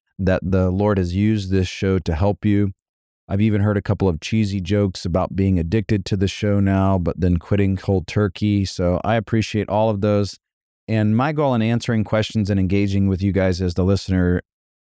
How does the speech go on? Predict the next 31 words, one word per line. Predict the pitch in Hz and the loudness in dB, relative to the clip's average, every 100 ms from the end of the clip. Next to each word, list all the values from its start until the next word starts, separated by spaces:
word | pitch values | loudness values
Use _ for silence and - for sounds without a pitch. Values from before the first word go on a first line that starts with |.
| - | -2
is | 95 95 - | 0 0 -2
to | - 95 | -6 -4
continue | - 82 113 101 | -2 0 0 0
to | 78 | -2
serve | - 98 90 | -2 0 2
you. | 73 69 80 _ _ _ _ _ 107 | 2 0 -4 _ _ _ _ _ -2
And | 104 | 0
I | |
do | 101 131 | 0 2
want | 120 110 | 2 0
it | - - | -2 -4
to | 104 | -4
be | 92 107 | 0 0
an | 101 | 2
opportunity | 92 - - 98 95 92 | 0 -2 -2 0 2 2
to | 87 | 0
take | 82 - 107 | -4 -2 -2
the | - | -4
principles | - 123 113 110 104 90 | -2 -2 -2 -2 0 0
we | |
talk | 82 117 113 | -2 -2 -2
about | 113 107 101 - | 0 0 0 0
and | 92 | 0
apply | 80 104 92 | 0 0 0
it | - | -2
to | - | -2
your | 87 | -2
circumstances. | - 80 71 78 - 69 73 67 | -2 -4 -2 -2 0 -2 -2 -4
So, | - 98 85 - _ _ _ | -2 -2 -4 -10 _ _ _
uh, | 113 - | -4 -2
I've | 113 110 | -2 -2